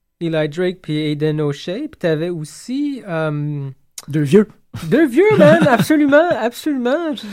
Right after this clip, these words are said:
Speaker 1: J'ai
Speaker 2: Il est en forme, man, en snow.
Speaker 1: Alors, Snow est encore en forme.
Speaker 2: Tant.
Speaker 1: Euh, moi, je trouve ça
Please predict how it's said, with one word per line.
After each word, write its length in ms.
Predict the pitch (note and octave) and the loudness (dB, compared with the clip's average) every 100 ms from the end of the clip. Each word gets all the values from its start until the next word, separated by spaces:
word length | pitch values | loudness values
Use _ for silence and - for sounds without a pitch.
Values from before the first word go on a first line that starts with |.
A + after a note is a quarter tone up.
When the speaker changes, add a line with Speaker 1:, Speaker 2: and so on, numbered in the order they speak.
| G3+ | -4
Speaker 1:
J'ai 160 | G3+ G3 | -2 0
Speaker 2:
Il 40 | |
est 40 | |
en 80 | F#3+ | -2
forme, 440 | F#3 F3 C4+ G#3 F3 | -4 -4 -2 -2 -2
man, 280 | F3+ D#3+ | -2 -4
en 200 | D3+ D3+ | -6 -6
snow. 320 | C#3+ - G#3 F3+ _ _ _ _ _ | -6 -4 -4 -6 _ _ _ _ _
Speaker 1:
Alors, 180 | G#3 B3+ | 4 4
Snow 100 | A4+ | 2
est 100 | G#4 | 4
encore 300 | F#3 A#3 A#3 | 2 4 2
en 80 | F3 | 2
forme. 520 | - F#3 G3+ F#3 E3 | 2 4 4 2 0
Speaker 2:
Tant. 140 | C4+ C4+ | -4 -4
Speaker 1:
Euh, 140 | B3 | -4
moi, 240 | B3 F#4+ | -2 -2
je 100 | B3+ | -4
trouve 200 | - A#3 | -6 -6
ça 300 | - B3+ B3 | -4 -2 -2